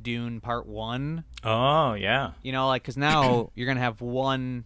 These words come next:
Speaker 1: if you get both on your shelf, you'll have Dune and Dune Part Two next to each other. I don't know how I feel about that. Kinda gross.
Speaker 2: Ye-,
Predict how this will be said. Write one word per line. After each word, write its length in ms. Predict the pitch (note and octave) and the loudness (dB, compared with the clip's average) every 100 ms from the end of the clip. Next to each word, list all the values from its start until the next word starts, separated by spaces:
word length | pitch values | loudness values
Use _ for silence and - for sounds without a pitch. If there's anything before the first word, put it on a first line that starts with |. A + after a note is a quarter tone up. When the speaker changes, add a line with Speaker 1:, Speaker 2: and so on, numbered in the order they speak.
| - | -12
Speaker 1:
if 100 | A2 | -12
you 100 | A#2+ | -12
get 340 | A2+ C#3 A#2 | -6 -6 -2
both 260 | B2 B2+ C3+ | 2 2 2
on 100 | A2+ | 0
your 120 | G#2+ | -2
shelf, 460 | G#2 C#3 B2 G2+ - | -2 2 2 2 -2
you'll 100 | A2+ | -2
have 220 | A2 G#2+ | -2 -2
Dune 500 | A2+ C3+ C3+ B2+ B2 - - - - | 0 2 2 0 -4 -8 -18 -20 -16
and 160 | A2+ G#2+ | -12 -4
Dune 260 | A#2+ B2 A#2 | -2 0 0
Part 280 | A#2 A#2 | 0 -2
Two 200 | - B2+ | 0 0
next 260 | A#2 G2 - | 0 -2 -6
to 60 | A2+ | -10
each 140 | - | -8
other. 320 | G2+ F#2+ F2+ - - | -8 -8 -12 -16 -18
I 60 | B2 | -12
don't 100 | C3+ | -10
know 80 | A#2+ | -6
how 100 | A2+ | -6
I 60 | |
feel 180 | - G#2+ | -4 -6
about 260 | F#2+ F2 - | -6 -10 -6
that. 280 | G2 F#2 - - - - - | -4 -4 -8 -20 -20 -14 -4
Kinda 160 | E3 | -2
gross. 280 | A#2+ G#2 F#2+ | -2 -2 -2
Speaker 2:
Ye-, 80 | B2+ | -2